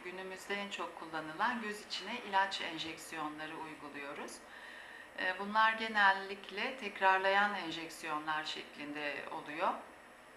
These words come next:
Çünkü yapılan ilaçların etkisi geçici oluyor. E, ama buradaki tedavideki, e, amaç da hastanın görmesini açmak değil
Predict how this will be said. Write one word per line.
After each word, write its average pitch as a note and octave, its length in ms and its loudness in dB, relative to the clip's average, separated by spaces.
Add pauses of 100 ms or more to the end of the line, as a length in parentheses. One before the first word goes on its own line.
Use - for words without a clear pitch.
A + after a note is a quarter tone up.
(200)
Çünkü D#3+ 260 -12
yapılan F3+ 440 -2
ilaçların E3+ 580 -2
etkisi E3+ 460 -12
geçici E3+ 440 -4
oluyor. E3 380 -2 (720)
E, E3+ 140 2
ama F#3+ 340 0
buradaki A#3 440 -2
tedavideki, F3 1000 -2 (120)
e, E3 480 -6
amaç F#3+ 500 -2
da B3 180 0
hastanın G3 480 -4
görmesini F3 580 -4
açmak E3 580 -4
değil E3+ 280 -6